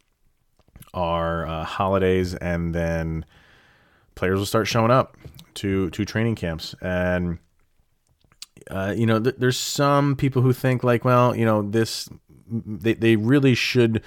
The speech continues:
have followed the model of the N B A. The N B A is doing a seventy-two game season, so they're really only losing ten games. Obviously, hockey's losing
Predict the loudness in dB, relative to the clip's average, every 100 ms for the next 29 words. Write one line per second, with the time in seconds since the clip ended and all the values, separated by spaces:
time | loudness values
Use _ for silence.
0 | -10 -8 -4 -4 -2 -2 2 2 2 0
1 | 2 4 4 4 2 2 2 0 0 -2
2 | -2 0 0 0 2 4 2 0 0 0
3 | -2 -2 -4 -4 -4 -4 -8 -8 -2 0
4 | 2 0 0 0 2 0 -2 -4 -2 0
5 | 0 2 0 0 -2 -2 -4 -6 -6 -2
6 | 0 0 -2 -6 -14 -20 -20 -20 -20 -20
7 | _ _ -20 -20 -4 0 0 0 2 2
8 | 0 0 0 -2 -2 -4